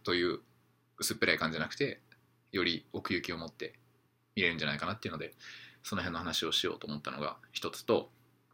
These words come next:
あともう一つは、まあ、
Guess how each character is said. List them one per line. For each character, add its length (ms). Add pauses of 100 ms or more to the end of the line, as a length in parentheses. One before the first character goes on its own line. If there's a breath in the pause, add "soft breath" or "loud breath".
(340)
あ 100
と 80
も 120
う 20
一 120
つ 100
は、 260 (580)
ま 340
あ、 40